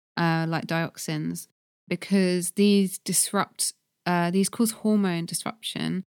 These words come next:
and they, again, strain the liver. So literally, there are chemicals that are affecting our hormones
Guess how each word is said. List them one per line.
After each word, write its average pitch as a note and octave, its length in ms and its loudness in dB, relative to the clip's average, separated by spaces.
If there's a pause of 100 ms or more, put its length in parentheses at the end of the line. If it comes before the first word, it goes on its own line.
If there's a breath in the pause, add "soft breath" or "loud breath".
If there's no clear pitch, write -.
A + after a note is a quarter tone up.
(340)
and E3+ 320 2
they, E3 240 0
again, E3 360 -2
strain E3 500 -4
the D#3+ 80 -4
liver. E3+ 500 -4 (340)
So E3 680 0 (360)
literally, F3+ 800 0
there F3+ 140 0
are F3+ 440 0 (520)
chemicals G3+ 640 -2
that - 100 -6
are D#3 120 -2
affecting - 360 -8
our F3 100 -2
hormones E3 640 -4